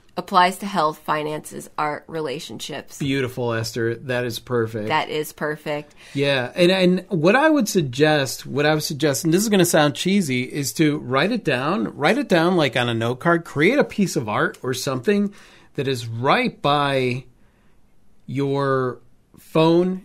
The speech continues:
Speaker 2: If your phone is the first thing that you look at in the morning or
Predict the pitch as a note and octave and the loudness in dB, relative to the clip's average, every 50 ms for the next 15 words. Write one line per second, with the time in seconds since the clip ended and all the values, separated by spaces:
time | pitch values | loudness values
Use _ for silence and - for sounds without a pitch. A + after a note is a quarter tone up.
0 | - - - C3 A#2+ - C3 C3 B2 B2+ - E3+ G3+ A3+ A3 G#3+ F#3+ F#3 F#3+ - | -10 -8 -6 -6 -6 -2 -4 -4 -2 0 2 4 4 4 4 4 2 2 0 2
1 | - F#3+ F3 F3 F3 - G3 F3+ E3+ E3 D3+ D3 C#3+ C#3+ D3+ D3+ D3 D#3+ D3+ C#3+ | 2 2 2 2 2 2 2 4 4 4 4 4 2 2 2 0 2 2 0 0
2 | C#3 C#3 C3+ C3 C3 B2+ B2+ C3 B2+ B2+ B2+ B2 B2 A#2+ A#2+ A#2+ - - D#3+ A#2+ | 0 0 -2 -2 -2 -2 -2 -2 0 0 0 0 0 0 -2 -4 -6 -6 -4 -2
3 | A#2 A#2 A2+ A2+ A2+ A2+ A2+ A2+ | -2 0 0 0 0 -2 -2 -6